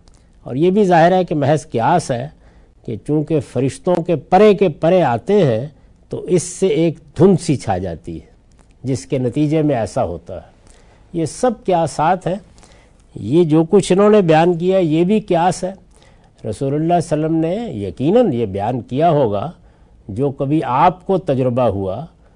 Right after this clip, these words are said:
اسی طرح کا ایک تجربہ اس سے پیچھے بیان ہوا ہے، ان کو بھی یہ تجربہ ہوا ہوگا، اور وہ دیکھیے کہ وہ تجربہ اکیس کا ہے اور یہ ستائیس کا ہے۔ تو یہ مختلف تجربات، مختلف قیاسات ہیں۔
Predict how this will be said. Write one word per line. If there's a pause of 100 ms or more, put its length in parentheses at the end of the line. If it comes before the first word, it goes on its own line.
(280)
اسی
طرح
کا
ایک
تجربہ
اس
سے
پیچھے
بیان
ہوا
ہے، (240)
ان
کو
بھی
یہ (100)
تجربہ
ہوا
ہوگا،
اور
وہ
دیکھیے
کہ
وہ
تجربہ
اکیس
کا
ہے
اور
یہ
ستائیس
کا
ہے۔ (720)
تو
یہ
مختلف
تجربات،
مختلف
قیاسات
ہیں۔